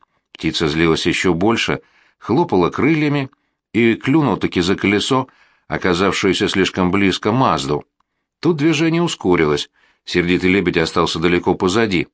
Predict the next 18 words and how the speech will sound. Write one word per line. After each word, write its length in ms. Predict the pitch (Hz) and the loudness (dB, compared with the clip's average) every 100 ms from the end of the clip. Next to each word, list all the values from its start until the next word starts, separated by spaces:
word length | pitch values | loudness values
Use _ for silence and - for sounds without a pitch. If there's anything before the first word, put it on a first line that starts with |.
| _ _ _ _ _ _ - | _ _ _ _ _ _ -4
Андрей 340 | 78 78 156 | -2 0 0
проскочил 680 | 104 85 - 92 - 120 - _ _ _ | 0 0 0 -2 0 -2 -2 _ _ _
вовсе 440 | 82 98 101 - 101 | -4 0 0 0 -2
уж 100 | 82 | 0
безлюдные 560 | 92 90 95 87 92 | 0 0 0 2 0
посадские 600 | 87 90 104 92 - 104 | 2 0 0 -2 -2 -2
окраины 580 | 107 160 175 175 165 147 _ _ _ _ _ | -2 -2 -2 0 -2 -6 _ _ _ _ _
и 180 | 156 185 | -2 0
благополучно 760 | 139 117 98 104 135 156 98 | 0 0 2 2 0 0 -2
добрался 440 | 82 87 95 90 - | 0 0 0 0 0
до 140 | 85 | 0
нужного 340 | 92 92 95 95 | 0 2 0 0
поворота. 640 | 101 104 92 73 76 69 _ _ _ _ _ _ _ _ _ _ _ | 2 2 2 0 -4 -8 _ _ _ _ _ _ _ _ _ _ _
На 200 | 71 76 | -4 0
удивление 420 | 76 85 101 104 | 2 2 0 -2
приличного 460 | 95 95 98 101 98 | -2 -2 0 0 0
качества 560 | 113 95 107 - 101 | 0 0 -2 -2 -2
дорога 560 | 98 113 135 143 80 69 | 0 2 2 0 -2 -4